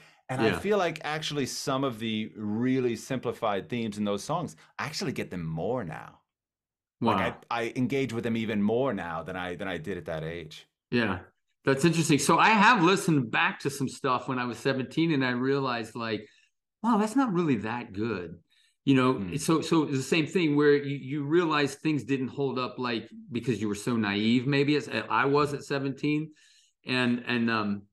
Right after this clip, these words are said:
Speaker 2: but most of the stuff, as I look back, does hold up because I was listening to, like, Steely Dan. Like, these
Speaker 1: Mm.
Speaker 2: are, these are incredible musicians. So then I start scratching my head, like,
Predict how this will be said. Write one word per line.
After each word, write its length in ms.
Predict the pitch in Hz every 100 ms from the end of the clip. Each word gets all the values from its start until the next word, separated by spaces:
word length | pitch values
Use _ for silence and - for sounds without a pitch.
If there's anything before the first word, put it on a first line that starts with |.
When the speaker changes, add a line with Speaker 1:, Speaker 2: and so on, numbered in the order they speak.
| _ _ _ _ _ _
Speaker 2:
but 180 | 156 147
most 360 | 151 226 262 330
of 80 |
the 80 | 262
stuff, 400 | 156 - 170 156
as 120 | 143 143
I 60 |
look 300 | 139 135 -
back, 560 | 139 143 131 123 - 117
does 240 | 143 196
hold 240 | 165 131 117
up 140 | 113
because 180 | 120 127
I 60 |
was 280 | 143 175 208
listening 360 | 135 123 123 117
to, 40 |
like, 140 | 117 110
Steely 440 | - 131 123 123
Dan. 440 | 113 113 123 143 156 - - _
Like, 120 | 262 294
these 200 | 330 302
Speaker 1:
Mm. 60 |
Speaker 2:
are, 60 | 202
these 200 | 180 302
are 20 |
incredible 640 | 151 110 - 185 180 151 143
musicians. 520 | 127 135 208 156 139
So 140 | 151
then 160 | 147 170
I 80 | 175
start 300 | - 147 -
scratching 400 | 156 147 143 135
my 120 | 127
head, 240 | 131 135
like, 320 | 117 110 104